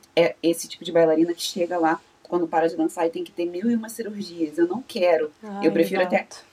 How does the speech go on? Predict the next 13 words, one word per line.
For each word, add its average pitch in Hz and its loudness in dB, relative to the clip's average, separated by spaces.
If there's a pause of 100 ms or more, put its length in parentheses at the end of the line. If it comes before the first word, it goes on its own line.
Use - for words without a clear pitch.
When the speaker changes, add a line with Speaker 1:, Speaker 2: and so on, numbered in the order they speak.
Speaker 1:
sabe, 175 2
assim, 160 -6 (920)
dançar 175 4
até 165 2
onde 202 0
eu 269 -8
puder, 185 -4
no 180 -12
meu 170 -4
máximo, 226 2
né, 170 2
no 156 -6
auge 214 -4